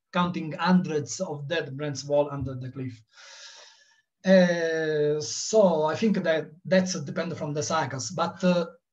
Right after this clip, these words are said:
Pika and, uh, Mongolian silver vole, which lives there always, uh, there you can expect, uh, in, basically in any rock where you can find the Pallas cat, there is for sure some, uh,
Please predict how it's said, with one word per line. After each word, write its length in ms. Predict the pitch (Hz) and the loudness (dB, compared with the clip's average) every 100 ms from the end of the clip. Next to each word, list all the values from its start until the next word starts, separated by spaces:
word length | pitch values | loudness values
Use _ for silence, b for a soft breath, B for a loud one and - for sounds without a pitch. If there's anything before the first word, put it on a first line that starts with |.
| 202 | -2
Pika 600 | 214 196 202 196 190 - | 0 0 2 2 2 -2
and, 260 | 165 165 160 | -10 -8 -6
uh, 300 | 156 151 151 | -4 -2 -4
Mongolian 420 | 160 170 170 165 | -4 -4 -4 -4
silver 300 | 165 156 160 | -8 -6 0
vole, 280 | 165 185 147 | 4 4 4
which 220 | - - - | -6 -12 -16
lives 460 | 143 180 190 139 135 | -4 2 2 0 -6
there 300 | 156 147 135 _ _ | -4 -4 -6 _ _
always, 520 | 165 175 143 120 - 117 | -4 -2 -2 -6 -8 -10
uh, 380 | 113 110 110 - | -14 -14 -16 -16
there 220 | 131 131 123 | -16 -12 -10
you 140 | 131 | -8
can 160 | 139 143 | -6 -6
expect, 460 | 135 - 139 110 123 | -6 -6 -8 -8 -14
uh, 240 | 123 117 113 | -12 -14 -16
in, 120 | 151 _ - - | -18 _ -20 -4
basically 380 | 180 185 180 165 | 2 2 2 -4
in 100 | 160 | -4
any 200 | 160 156 | -6 -4
rock 340 | 147 131 - | -2 -4 -4
where 140 | 147 151 | -4 -2
you 100 | 151 | -2
can 160 | 143 | -6
find 200 | 135 147 135 | -6 -6 -6
the 40 | |
Pallas 300 | 135 135 135 | -6 -8 -8
cat, 220 | 165 156 131 | -8 -8 -10
there 140 | 135 | -10
is 140 | 131 127 | -10 -10
for 100 | 113 | -12
sure 280 | 117 - 127 120 _ _ _ _ - | -14 -12 -12 -14 _ _ _ _ -18
some, 280 | - 127 127 | -12 -8 -6
uh, 200 | 120 | -6